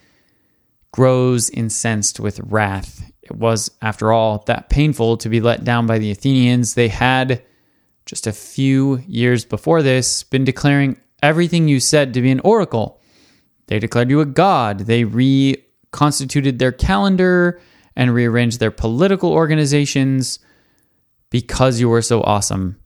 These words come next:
And then, when you lose what everyone sees,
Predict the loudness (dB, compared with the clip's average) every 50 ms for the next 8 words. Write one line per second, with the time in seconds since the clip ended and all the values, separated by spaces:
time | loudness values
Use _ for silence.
0 | _ _ _ _ _ -4 -2 0 2 2 2 2 0 0 -2 -2 -4 -4 -8 _
1 | _ _ _ _ _ _ _ _ _ _ _ _ _ _ _ _ _ _ _ -4
2 | -2 0 0 0 2 2 2 2 4 2 2 2 2 0 0 -2 -4 -6 -8 -12
3 | _ _ -4 -2 -2 0 0 0 2 2 2 2 2 2 0 0 0 2 2 4
4 | 4 4 2 2 2 0 -2 -4 -8